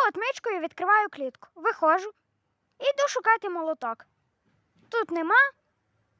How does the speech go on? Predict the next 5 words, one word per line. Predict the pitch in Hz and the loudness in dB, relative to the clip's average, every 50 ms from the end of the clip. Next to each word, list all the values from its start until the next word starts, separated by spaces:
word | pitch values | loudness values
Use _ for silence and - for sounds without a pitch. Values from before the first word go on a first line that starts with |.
| _ _ _ _ _ _ _ _ _ _ _ _ _ _ _ _ _ _ _ _ _ _ _ _ | _ _ _ _ _ _ _ _ _ _ _ _ _ _ _ _ _ _ _ _ _ _ _ _
А | - 415 | -2 2
можливо, | 427 466 440 480 622 659 587 523 | 4 4 4 6 6 6 6 4
й | 440 | 2
не | 370 339 302 | 0 -4 -6
треба. | - 262 262 240 233 220 | -6 -6 -6 -6 -6 -8